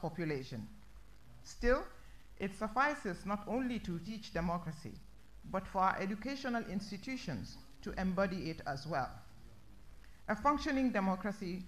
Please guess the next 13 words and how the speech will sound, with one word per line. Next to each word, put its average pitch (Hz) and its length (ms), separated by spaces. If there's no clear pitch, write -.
centers 247 500
education 180 720
as 160 160
a 180 60
main 185 320
priority, 139 540
which 285 240
in 185 200
turn 143 280
fosters 226 420
a 160 80
democratic 202 640
temper 202 440